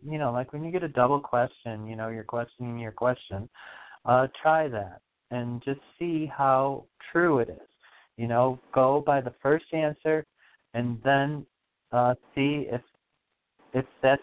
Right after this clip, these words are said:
not the truth. And what you'll do is you'll, I know you'll feel the vibration, and I know that you hear too, or, or you're,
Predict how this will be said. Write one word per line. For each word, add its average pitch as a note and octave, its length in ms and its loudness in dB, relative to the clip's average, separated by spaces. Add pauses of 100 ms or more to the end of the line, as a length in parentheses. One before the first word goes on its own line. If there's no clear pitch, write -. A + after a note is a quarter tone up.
not B2 260 2
the C#3+ 80 -6
truth. C#3 500 -2
And A#2+ 340 -8
what C3+ 200 -2
you'll C#3 160 -2
do D3+ 240 -4
is B2+ 180 -2
you'll, A#2+ 320 -4 (960)
I B2+ 160 0
know D3 320 0
you'll C3 320 0
feel A#2+ 160 4
the A2+ 80 -6
vibration, A#2 680 0
and A#2 180 -4
I A#2 100 -2
know C#3+ 300 4
that A#2+ 240 0
you A#2 240 -10
hear C3 380 2 (100)
too, B2 240 -4 (640)
or, A#2 420 2
or A2+ 160 0
you're, G#2 260 -8